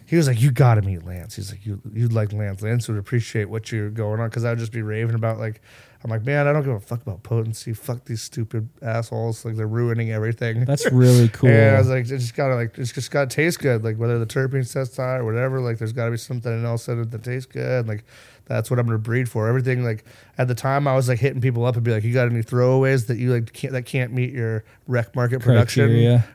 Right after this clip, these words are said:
Speaker 1: criteria? Like, you got any fourteen percenters that just kill?" Every single grower had one that are like, "I just can't get, I just can't, I pu-, pull myself to throw this away 'cause it's so incredible." And it's, like,
Speaker 2: Right.
Speaker 1: everyone's favorite, but it only fi-, hits fourteen percent. I was like,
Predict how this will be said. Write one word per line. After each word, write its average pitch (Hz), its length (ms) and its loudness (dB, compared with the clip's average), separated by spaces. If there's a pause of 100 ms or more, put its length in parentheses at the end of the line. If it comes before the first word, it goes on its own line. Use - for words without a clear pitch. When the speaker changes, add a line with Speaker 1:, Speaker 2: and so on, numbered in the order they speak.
Speaker 1:
criteria? 151 760 0
Like, 120 140 0
you 117 80 -2
got 120 140 0
any 117 100 -2
fourteen 120 480 -4
percenters 120 480 0
that 113 60 -4
just 113 260 -10
kill?" 135 400 0 (440)
Every 175 220 4
single 165 240 0
grower 143 300 2
had 127 180 2
one 127 220 2
that 120 80 0
are 117 40 0
like, 113 240 -4
"I 120 40 -6
just 110 160 -4
can't 110 240 -4
get, 110 160 -10 (100)
I 117 80 0
just 110 140 -6
can't, 113 280 -2 (960)
I 117 80 0
pu-, - 220 -8 (160)
pull 123 140 0
myself 110 340 -2
to 107 80 -6
throw 104 240 -4
this 101 160 -8
away 95 260 -10 (460)
'cause 113 140 -6
it's 107 120 -8
so 107 240 -4
incredible." 101 640 -10
And 110 140 -2
it's, 104 120 2
like, 95 120 0
Speaker 2:
Right. 113 80 -6
Speaker 1:
everyone's 110 300 -2
favorite, 110 300 -2
but 104 100 -6
it 101 100 -8
only 101 220 -6
fi-, - 100 -12 (240)
hits 131 220 -14
fourteen 110 340 -8
percent. 107 440 -8
I 110 40 -12
was 107 100 -12
like, 104 160 -10